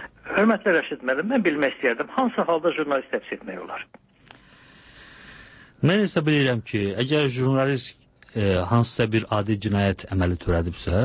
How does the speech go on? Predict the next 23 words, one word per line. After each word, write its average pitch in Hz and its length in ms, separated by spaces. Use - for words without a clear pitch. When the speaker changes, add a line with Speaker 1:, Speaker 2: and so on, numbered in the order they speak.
Speaker 2:
o 151 180
zaman 147 300
təbii 117 320
ki, 113 240
bir 101 140
adi 101 160
vətəndaş 92 480
olaraq 90 320
onu 104 140
həbs 117 240
etmək 127 160
olar. 123 240
E, 101 160
yəni, 104 260
həbs 113 240
etmək 113 320
deyəndə 120 300
ki, 117 100
onu 104 240
cinayət 101 400
cəzası 95 360
vermək 110 280
olar. 87 240